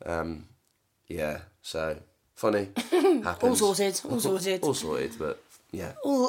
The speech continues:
Speaker 2: all in the day. <laughs> But anyway, that rolls really nicely onto our topic of the week, um, this week, <sighs> which is all about cleaners and how to set up a clean team, how to manage a clean team.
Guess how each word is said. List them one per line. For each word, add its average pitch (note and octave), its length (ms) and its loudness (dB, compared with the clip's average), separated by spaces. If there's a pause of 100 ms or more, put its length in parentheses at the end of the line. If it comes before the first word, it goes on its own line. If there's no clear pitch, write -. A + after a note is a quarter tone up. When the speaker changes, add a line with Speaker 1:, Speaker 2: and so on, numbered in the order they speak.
Speaker 2:
all B3+ 180 6
in A3 80 4
the G3+ 80 4
day. F#3 400 2 (200)
<laughs> C3+ 240 4 (880)
But C#4 100 4
anyway, B3+ 360 6
that F#3+ 220 0
rolls B3 320 8
really G#3 160 6
nicely G#3+ 340 6
onto F#3 220 -2
our F3+ 200 4
topic G#3+ 540 2
of D#3 280 0
the D3+ 100 -2
week, B2 580 -4
um, D3+ 420 2
this - 220 -4
week, A2+ 220 -2
<sighs> - 100 -6
which - 240 -2
is - 180 -4
all E3+ 220 -2
about C#3+ 380 0
cleaners A#3 680 2 (100)
and D3+ 540 0 (160)
how E3 720 4 (280)
to F3 100 2
set - 320 4
up G#3+ 120 2
a G#3+ 60 -6
clean G#3+ 280 2
team, G#3+ 200 2
how D3+ 120 -4
to F3+ 120 -4
manage F#3 380 4
a - 20 -8
clean F#3 380 0
team. F3+ 580 0